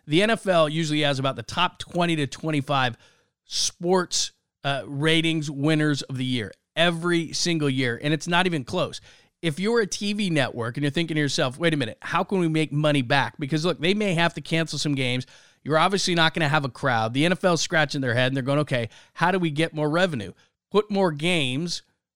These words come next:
more times of the week, get more advertisers. Look, I don't know how all the money works in terms of the,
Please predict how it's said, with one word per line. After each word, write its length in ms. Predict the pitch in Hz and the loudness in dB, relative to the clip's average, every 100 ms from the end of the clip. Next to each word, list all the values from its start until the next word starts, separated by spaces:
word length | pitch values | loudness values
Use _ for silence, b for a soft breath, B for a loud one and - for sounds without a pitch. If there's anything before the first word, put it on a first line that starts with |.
| _ | _
more 260 | 139 165 196 | -2 4 4
times 360 | - 185 180 156 | 4 2 2 0
of 60 | |
the 60 | 156 | -2
week, 400 | 120 110 156 - b b | -2 -4 -6 -10 b b
get 220 | 160 202 | -2 -2
more 260 | 190 190 220 | 0 0 2
advertisers. 800 | 131 127 127 123 110 113 151 170 | 0 0 -2 -2 -2 -2 -4 0
Look, 160 | 208 170 | 0 2
I 100 | 208 | 0
don't 100 | 214 | 0
know 120 | 175 | -4
how 200 | 151 160 | -2 2
all 180 | 143 147 | 4 2
the 100 | 139 | 2
money 340 | 135 139 147 | -2 -2 -2
works 400 | 156 147 156 156 | -2 0 -2 -2
in 140 | 151 135 | -4 -4
terms 340 | 147 143 131 | -2 -2 -2
of 80 | 123 | -4
the, 160 | 131 | -6